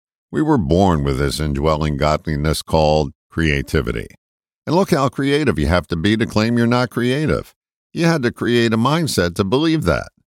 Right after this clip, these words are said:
Most believe that something created the universe, Big Bang or your God. Either way, that was one spectacular display of creativity.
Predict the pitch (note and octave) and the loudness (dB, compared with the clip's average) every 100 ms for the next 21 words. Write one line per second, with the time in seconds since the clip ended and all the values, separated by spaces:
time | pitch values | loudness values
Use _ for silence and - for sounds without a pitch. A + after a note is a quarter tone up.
0 | _ _ _ _ _ - G3 D3+ A2+ A2+ | _ _ _ _ _ -2 0 0 -2 0
1 | A2+ G2+ F2 - - F2+ D2 C2+ B1 C#2+ | 0 0 -2 -2 -2 -2 -2 -6 -6 -4
2 | C#2+ C2+ B1+ C2+ C#2 B1+ A1 A1 G1+ - | -4 -4 -6 -6 -6 -6 -8 -10 -12 -18
3 | - - G#2 C#2+ D#2+ F2 F#2+ G2+ C#2 C#2 | -12 -4 -2 0 0 0 0 -2 -2 -2
4 | D2 D2 E2 C2+ C#2+ A#1+ G#1 - _ _ | -4 -2 0 0 -2 -2 -6 -12 _ _
5 | _ - G3 F#3 C#3 B2+ F2 G2+ C#3 G#2+ | _ -2 2 2 4 4 4 2 2 0
6 | D#2 E2+ B2+ C3 - G#2 E2+ - C#3+ D3 | -2 -2 -2 -2 -2 -2 -2 -4 -2 0
7 | - G2+ D#2+ C2+ C#2 - B2 F#2 C2 B1 | 0 2 2 0 -6 -4 -2 0 -2 -2
8 | G2 E2 C2 - F#2+ E2 G#1+ | 0 0 0 -2 0 -2 -4